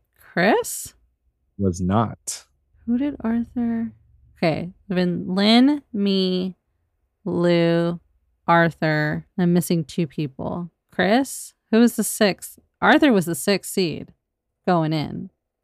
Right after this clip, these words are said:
Speaker 1: It's whoever I'm missing.
Speaker 2: The team that you're missing, are you ready for this?
Speaker 1: Mm-hmm.
Speaker 2: So surprised. It's Castro.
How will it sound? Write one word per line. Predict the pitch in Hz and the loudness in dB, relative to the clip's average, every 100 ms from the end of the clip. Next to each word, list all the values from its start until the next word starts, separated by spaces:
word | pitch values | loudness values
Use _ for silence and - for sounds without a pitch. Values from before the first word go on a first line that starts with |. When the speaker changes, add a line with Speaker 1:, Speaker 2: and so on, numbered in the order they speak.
| _ _ _ _ | _ _ _ _
Speaker 1:
It's | 196 - | -6 2
whoever | 226 254 233 | 4 6 4
I'm | 180 | 2
missing. | 165 185 156 156 175 - _ _ | 0 -2 -6 -8 -10 -16 _ _
Speaker 2:
The | 110 101 | -10 -10
team | - 139 139 | -4 0 0
that | 131 | 0
you're | 113 107 | 0 0
missing, | 120 - 90 90 120 - | 0 -4 -8 -10 -12 -8
are | |
you | 90 | -6
ready | 87 98 | -6 -6
for | 120 | -4
this? | 143 175 - - _ _ | -4 -8 -14 -20 _ _
Speaker 1:
Mm-hmm. | 214 208 214 214 240 - _ _ _ _ _ _ | -2 0 0 0 -2 -6 _ _ _ _ _ _
Speaker 2:
So | - 101 | -14 -14
surprised. | - 95 92 80 - - _ _ _ _ - - - _ | -10 -8 -8 -10 -20 -20 _ _ _ _ -20 -20 -20 _
It's | 117 | -8
Castro. | - 190 - - - | -4 -6 -6 -14 -18